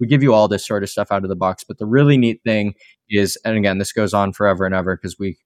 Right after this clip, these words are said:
can generate a whole bunch of different content assets, but the, the really fun stuff is that you're able to generate content that actually matches your own voice and style. So,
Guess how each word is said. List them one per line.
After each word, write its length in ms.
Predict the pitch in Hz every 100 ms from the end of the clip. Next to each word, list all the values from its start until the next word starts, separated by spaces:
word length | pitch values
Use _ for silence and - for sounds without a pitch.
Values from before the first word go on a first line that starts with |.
| _
can 120 | 101 90
generate 360 | 107 107 95
a 60 | 95
whole 160 | 101
bunch 220 | 95 98 -
of 40 |
different 280 | 113 - 120
content 300 | 123 120 127
assets, 360 | 120 - 127 -
but 200 | 117 104 _ _ _ _ -
the, 180 | 117 -
the 120 | - 113
really 280 | 123 160 147
fun 240 | - 120
stuff 340 | - 120 110 -
is 140 | 117
that 180 | 120 107
you're 140 | 117
able 280 | 113 113 127
to 640 | - - 131 117 113 107 101 _ _ _
generate 360 | 127 123 127
content 460 | - 120 120 160 160
that 100 | 127
actually 300 | 113 - 127
matches 480 | 113 110 - 131 110
your 200 | 123 -
own 360 | 123 117 110 110 -
voice 380 | 104 107 101 -
and 140 | 113 98
style. 440 | - 95 67 57
So, 280 | - 120 107